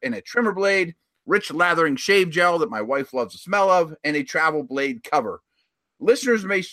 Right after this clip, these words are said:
of our show can redeem their trial set at harrys dot com slash dynasty. Make sure you go to harrys dot com slash dynasty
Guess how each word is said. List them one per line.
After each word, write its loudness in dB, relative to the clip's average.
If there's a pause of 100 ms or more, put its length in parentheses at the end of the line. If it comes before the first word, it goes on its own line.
(480)
of 4
our 6
show 2
can -4
redeem -2
their 0
trial 2
set -2
at -6
harrys 0
dot -2
com -2 (340)
slash -4 (120)
dynasty. -2 (200)
Make -2
sure -6
you -6
go 4
to -2
harrys 0
dot 0
com -2
slash -6
dynasty -6